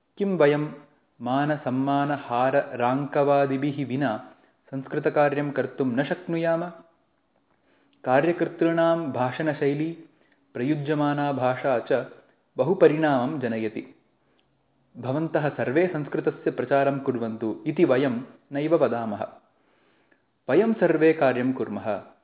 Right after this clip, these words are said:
इति सर्वदा अस्मत्शब्दबहुवचनस्यैव प्रयोगः क्रियते, न कदापि हि युष्मत्शब्दः, भवत्शब्दः वा।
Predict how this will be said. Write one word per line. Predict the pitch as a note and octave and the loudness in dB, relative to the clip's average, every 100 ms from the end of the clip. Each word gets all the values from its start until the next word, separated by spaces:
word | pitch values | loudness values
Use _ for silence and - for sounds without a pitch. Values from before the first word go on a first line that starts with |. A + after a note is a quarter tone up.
| - | -16
इति | C3 F3+ | -10 -4
सर्वदा | B2+ C3+ D#3+ G#2+ G#2 - - _ - | -2 0 2 2 0 -6 -20 _ -12
अस्मत्शब्दबहुवचनस्यैव | A#2+ - F#3+ F#3+ F3+ E3 E3 C3+ D3 D3 D3 C#3+ - D3 C#3+ D#3 | -10 -6 -6 -4 -4 -2 0 0 2 0 0 -6 -6 -4 0 0
प्रयोगः | - A#2+ B2+ A#2+ A#2 | 0 0 0 -2 -4
क्रियते, | - A2+ G#2+ G#2+ G#2+ - - _ _ - | -6 -4 -2 -2 -2 -4 -20 _ _ -6
न | D#3 | -4
कदापि | D#3+ D#3 D3+ D3 | 0 4 4 2
हि | D#3+ D3+ | 0 0
युष्मत्शब्दः, | C#3+ - D#3+ - D3+ C#3+ C#3+ E3 - - _ | -2 -4 -8 -4 -6 -2 -2 -2 -6 -20 _
भवत्शब्दः | C3+ D3+ D3+ C#3+ A2+ G#2+ G2+ | -2 -2 -2 -6 -6 -4 -2
वा। | G2 - | 0 -2